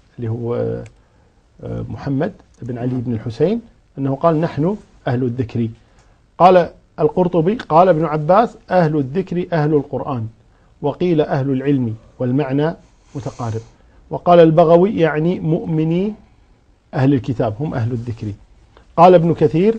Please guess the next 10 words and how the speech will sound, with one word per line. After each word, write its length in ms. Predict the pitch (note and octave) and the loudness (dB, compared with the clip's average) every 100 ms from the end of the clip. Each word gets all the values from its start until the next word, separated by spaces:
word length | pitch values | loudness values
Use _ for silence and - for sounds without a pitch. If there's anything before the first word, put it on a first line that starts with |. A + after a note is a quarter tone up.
| - _ - | -6 _ -2
"أي 160 | F#3 | 0
اسألوا 640 | G#3+ - - E3 D#3 D3 - A3 | 0 -4 -2 0 2 0 -2 -2
أهل 300 | D#3+ C3 C#3+ | 0 0 0
العلم 640 | C3+ C#3+ F3+ E3 F#3 B3+ - _ _ _ - | 0 0 2 2 2 0 -2 _ _ _ -2
من 180 | D3+ E3+ | 0 2
الأمم 600 | D3+ - F#3 F3 C3+ C3 | 0 0 2 4 2 0
كاليهود 760 | - C#3+ D3 B2 D#3 C3 D3 - | 0 2 4 2 0 0 -2 -6
والنصارى 720 | C3 C#3 C#3 - E3 C#3 G#2+ - | -4 -2 -2 0 2 4 2 -4
وسائر 760 | C3 A2+ C#3+ D3+ D#3+ E3 - D#3+ | -6 -4 0 4 6 4 2 -2
الطوائف، 500 | D#3 C#3+ B2+ A#2 | -2 0 2 0